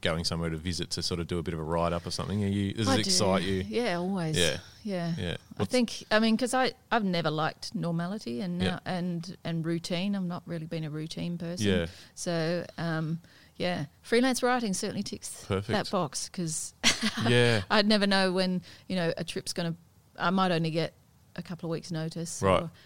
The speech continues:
Speaker 2: um, yeah.
Speaker 1: And off you go.
Speaker 2: And, and just the workflow as well, you know, sometimes you get heaps of gigs coming in and then sometimes it can be flat for a while.
Speaker 1: Yeah,
Speaker 2: So there's
Speaker 1: yeah.
Speaker 2: definitely, uh, ups and downs.
Speaker 1: Yeah.
Speaker 2: Roller coaster.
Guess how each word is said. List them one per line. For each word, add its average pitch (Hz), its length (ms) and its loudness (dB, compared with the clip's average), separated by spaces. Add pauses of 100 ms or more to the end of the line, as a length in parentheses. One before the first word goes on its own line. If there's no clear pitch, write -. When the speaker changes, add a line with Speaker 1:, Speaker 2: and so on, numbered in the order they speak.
(280)
Speaker 2:
um, 156 420 -6 (520)
yeah. - 200 -8 (220)
Speaker 1:
And 90 140 -2
off 87 160 -2
you 92 100 -4
go. 87 180 0 (120)
Speaker 2:
And, 156 380 -4 (340)
and 190 120 2
just 214 200 2
the 160 80 0
workflow 151 560 -4
as 143 140 -6
well, 147 300 -4
you 123 100 -4
know, 131 300 -4
sometimes 147 760 -6 (520)
you - 80 -6
get - 220 -4
heaps 180 320 -4
of 160 80 -6
gigs 160 300 -2
coming 175 280 -2
in 196 160 2
and 170 100 2
then 156 140 0
sometimes 160 440 -2
it 165 100 -14
can 165 120 -6
be 160 100 -4
flat - 260 -8
for 165 160 -8
a 170 80 -2
while. 175 280 0
Speaker 1:
Yeah, - 80 4 (100)
Speaker 2:
So 165 340 -4
there's 82 120 -2
Speaker 1:
yeah. - 100 -2
Speaker 2:
definitely, 156 480 -6
uh, 147 180 -6 (140)
ups - 220 -10
and 170 100 -4
downs. 175 420 -4
Speaker 1:
Yeah. 110 300 4
Speaker 2:
Roller 180 220 2
coaster. - 360 -6